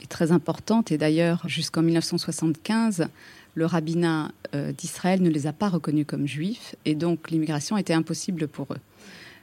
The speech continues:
Donc, à partir de mille neuf cent soixante-quinze, le rabbinat reconnaît qu'ils sont membres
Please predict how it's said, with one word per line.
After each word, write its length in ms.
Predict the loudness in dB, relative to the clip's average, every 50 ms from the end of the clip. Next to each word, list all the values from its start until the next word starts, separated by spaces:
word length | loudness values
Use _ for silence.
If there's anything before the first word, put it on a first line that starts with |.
| _ -2 4
Donc, 260 | 4 4 4 4 -2 -12 -8 -4 -4
à 60 | -2
partir 300 | 0 0 0 0 0 0
de 80 | 2 4
mille 120 | 4 4
neuf 100 | 4 2
cent 100 | 2 -2
soixante-quinze, 760 | -2 -2 -2 0 2 2 2 2 4 4 4 4 4 2 0 -2
le 140 | 0 0 2
rabbinat 480 | 2 0 0 0 2 2 4 4 4
reconnaît 580 | 4 2 2 2 2 2 4 6 6 4 2 0 -6 -14 -20 -20 -20 -20 -20 -20 -20 _ _ _
qu'ils 320 | -16 -10 -4 -4 -2 -2 -2
sont 400 | -2 -2 2 2 4 4 4 2
membres 720 | 2 2 4 4 4 4 2 0 0 0 0 0 0 -2